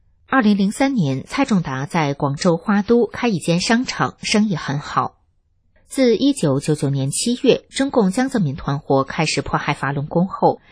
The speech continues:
蔡仲达多次遭受迫害。二零零三年九月，他在讲述法轮功真相时被绑架，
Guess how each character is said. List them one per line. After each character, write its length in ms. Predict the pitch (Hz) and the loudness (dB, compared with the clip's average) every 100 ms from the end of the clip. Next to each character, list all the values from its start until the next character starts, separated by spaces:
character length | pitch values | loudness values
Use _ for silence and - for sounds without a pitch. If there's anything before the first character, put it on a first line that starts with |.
| - - | -20 -4
蔡 180 | 302 | 0
仲 180 | 285 220 | 2 2
达 260 | 180 127 143 | 0 -2 -2
多 200 | 214 220 | 0 -2
次 220 | - 147 | -2 -2
遭 180 | - 147 | -2 -2
受 180 | - 135 | -2 -6
迫 220 | - 156 | -2 -2
害。 320 | - 147 - _ _ _ _ _ - | 0 -4 -4 _ _ _ _ _ -2
二 140 | 247 | 2
零 180 | 202 202 | 2 2
零 160 | 190 | 2
三 220 | - 277 262 | 0 0 0
年 120 | 143 | 0
九 220 | - 139 | 0 -2
月， 300 | 156 156 143 - _ - | 2 2 2 -4 _ -4
他 140 | 285 | -2
在 160 | 240 185 | 0 -2
讲 200 | 143 139 | -4 -2
述 220 | - 147 | -2 -2
法 180 | - 147 | 0 -2
轮 140 | 147 | -2
功 220 | 165 180 | 0 0
真 140 | 240 254 | 2 0
相 200 | 247 165 | 0 0
时 220 | - 131 | -2 -2
被 160 | 147 147 | -2 -2
绑 240 | 147 147 | -4 -4
架， 300 | - 165 | -2 -2